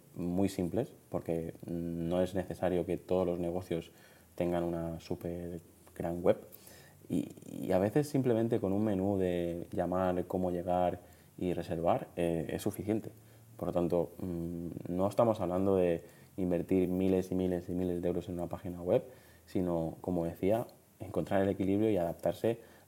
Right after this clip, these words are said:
a, a lo que necesita cada negocio. Lo dicho, hay webs sencillas, rápidas y funcionales que nosotros creamos que, que dan, cumplen con el objetivo, y es que el cliente, eh,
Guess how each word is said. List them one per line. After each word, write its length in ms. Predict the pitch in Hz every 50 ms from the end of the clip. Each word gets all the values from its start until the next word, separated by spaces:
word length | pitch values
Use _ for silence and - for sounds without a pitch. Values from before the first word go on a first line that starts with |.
| _ -
a, 500 | 87 80 76 73 52 53 - 50 - - - - - -
a 120 | 87 82
lo 120 | 82 82 -
que 140 | - 85
necesita 540 | 85 85 82 - 85 - - 92 - 110 - -
cada 220 | 87 85 85 82
negocio. 400 | 82 82 82 85 82 - - - - - - - - - - - -
Lo 80 | - 92
dicho, 340 | 95 92 - - - - - - -
hay 100 | 87 85
webs 240 | 82 92 87 82 -
sencillas, 680 | - 85 82 82 - 98 95 87 85 80 80 - - - - _ -
rápidas 600 | - - 95 95 90 92 87 85 85 82 - - - - - - - - _ -
y 120 | - 90
funcionales 680 | 85 - - 92 82 - 90 85 85 82 90 107 123 -
que 140 | - 92 82
nosotros 360 | 82 82 90 85 - 101 98 -
creamos 380 | 98 90 87 90 104 123 139 - - - - - - - - - - - _ _
que, 540 | - 90 69 60 - 76 76 60 65 - - - - - _ _
que 160 | - 95 87
dan, 480 | 90 98 120 120 110 101 95 98 95 -
cumplen 340 | - 131 131 127 120 110
con 140 | 95 98 90
el 60 | 85
objetivo, 500 | 82 82 - 82 80 - 147 135 95 85
y 100 | 82 85
es 100 | 92 95
que 100 | - -
el 40 | 95
cliente, 520 | - - 90 90 92 - 113 120 - - - -
eh, 440 | 90 87 85 85 85 87 - -